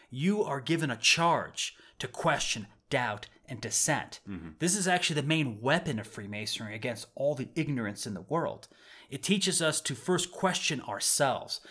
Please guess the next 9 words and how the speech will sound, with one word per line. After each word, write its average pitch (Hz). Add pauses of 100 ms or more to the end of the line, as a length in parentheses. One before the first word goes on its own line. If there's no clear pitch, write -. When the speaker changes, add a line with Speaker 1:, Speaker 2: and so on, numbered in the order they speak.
(120)
Speaker 1:
to 147
doubt 151
why 135
we 143
believe 127
what 120
we 120
do, 113 (300)
because, -